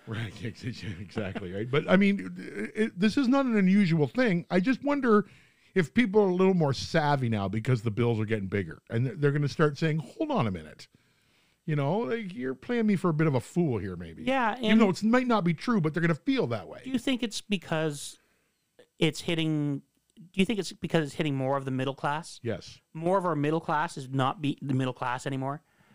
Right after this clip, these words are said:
Speaker 1: Yes.
Speaker 2: And,
Speaker 1: I think
Speaker 2: and
Speaker 1: you're
Speaker 2: they're
Speaker 1: absolutely
Speaker 2: start-,
Speaker 1: right.
Speaker 2: and they're starting to see it. They're starting where they were always able to make their bills. Where somebody w-, that was, ha-, was the low end and minimum wage,
Speaker 1: Yeah.
Speaker 2: they could never make their bills, and they were always in desperation.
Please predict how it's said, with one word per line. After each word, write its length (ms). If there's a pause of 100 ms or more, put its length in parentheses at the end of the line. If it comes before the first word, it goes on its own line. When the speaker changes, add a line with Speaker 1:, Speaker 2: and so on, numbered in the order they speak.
Speaker 1:
Yes. 360 (180)
Speaker 2:
And, 400
Speaker 1:
I 40
think 100
Speaker 2:
and 60
Speaker 1:
you're 100
Speaker 2:
they're 80
Speaker 1:
absolutely 160
Speaker 2:
start-, 140
Speaker 1:
right. 120
Speaker 2:
and 80
they're 120
starting 340
to 60
see 220
it. 120
They're 160
starting 320
where 100
they 120
were 100
always 180
able 180
to 60
make 140
their 100
bills. 240
Where 200
somebody 300
w-, 200
that 120
was, 300
ha-, 240
was 160
the 120
low 260
end 160
and 100
minimum 300
wage, 340
Speaker 1:
Yeah. 120 (340)
Speaker 2:
they 180
could 160
never 180
make 200
their 100
bills, 240
and 100
they 40
were 120
always 380
in 240
desperation. 640